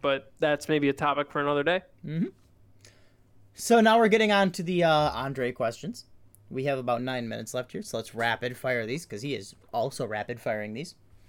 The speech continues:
Speaker 2: Um, one, when are we gonna shut the hell up about football?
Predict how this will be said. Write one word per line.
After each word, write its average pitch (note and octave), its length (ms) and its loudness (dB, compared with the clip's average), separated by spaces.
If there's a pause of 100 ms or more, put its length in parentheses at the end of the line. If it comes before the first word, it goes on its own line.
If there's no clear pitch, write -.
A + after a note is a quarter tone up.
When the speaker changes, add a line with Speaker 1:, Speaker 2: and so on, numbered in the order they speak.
(840)
Speaker 2:
Um, A#2 500 -2 (200)
one, D3 360 -4
when C#3+ 160 -2
are F3 40 0
we F3 100 0
gonna D#3+ 140 -2
shut D#3+ 260 -2
the C#3 80 -6
hell C#3+ 220 0
up D3 160 0
about A2+ 240 -4
football? G#2 500 -10